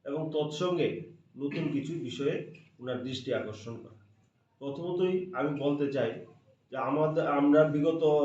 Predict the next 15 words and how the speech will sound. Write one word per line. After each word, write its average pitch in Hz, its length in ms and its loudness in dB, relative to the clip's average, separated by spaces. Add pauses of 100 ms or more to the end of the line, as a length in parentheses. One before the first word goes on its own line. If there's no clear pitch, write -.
(180)
যে 135 240 0
শেষ 147 440 2
সাংবাদিক 156 380 0
সম্মেলনে 147 480 2
আমি, 131 460 4 (380)
এ, 127 580 6
ভারতীয় 127 300 0
মজদুর 139 280 0
সংঘের 131 340 -4
পক্ষ 139 220 -4
থেকে 143 160 -2
একটা 127 260 -4
দাবি 127 300 0
উত্থাপন 139 380 0
করেছিলাম 139 680 2